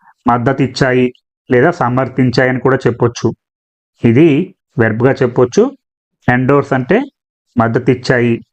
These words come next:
Center's measures అంటే కేంద్ర ప్రభుత్వ చర్యలకు మద్దతు ఇచ్చాయి. ఇది వీ వన్లో ఉంది. పొలిటికల్ పార్టీస్ అనేది ప్లూరల్ బహువచనంలో ఉంది కాబట్టి ఇక్కడ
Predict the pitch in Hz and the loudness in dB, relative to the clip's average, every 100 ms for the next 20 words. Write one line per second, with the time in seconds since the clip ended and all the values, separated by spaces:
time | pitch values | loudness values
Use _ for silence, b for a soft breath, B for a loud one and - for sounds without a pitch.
0 | _ _ _ _ _ _ _ - 143 147 | _ _ _ _ _ _ _ -2 -2 0
1 | 165 156 135 131 - - _ _ _ _ | -2 0 2 0 -2 -20 _ _ _ _
2 | _ _ _ _ _ _ _ _ _ - | _ _ _ _ _ _ _ _ _ -2
3 | 123 160 160 127 131 135 131 131 - 214 | 0 0 2 2 2 0 0 0 2 0
4 | 285 _ _ - 127 123 131 180 233 240 | -2 _ _ -4 0 2 2 0 2 2
5 | 127 117 123 123 - 127 117 117 113 _ | 0 -2 -2 -2 -2 -2 0 -2 -4 _
6 | _ _ _ _ _ _ _ - 123 120 | _ _ _ _ _ _ _ 0 2 4
7 | 175 139 180 - _ _ _ _ 127 123 | 4 2 -2 -8 _ _ _ _ 2 4
8 | 127 131 135 127 123 113 107 _ _ - | 2 2 2 2 2 0 -2 _ _ -2
9 | 117 113 - 135 135 120 120 127 120 - | 0 0 -2 -2 -2 -4 0 0 -2 -16
10 | _ _ _ _ _ 135 120 123 139 143 | _ _ _ _ _ 0 2 4 2 0
11 | 127 123 131 117 113 120 120 127 127 127 | 2 4 4 0 0 0 0 0 2 2
12 | 123 127 123 117 202 262 _ _ _ _ | 0 0 -2 0 -2 -2 _ _ _ _
13 | _ _ - 123 | _ _ -4 0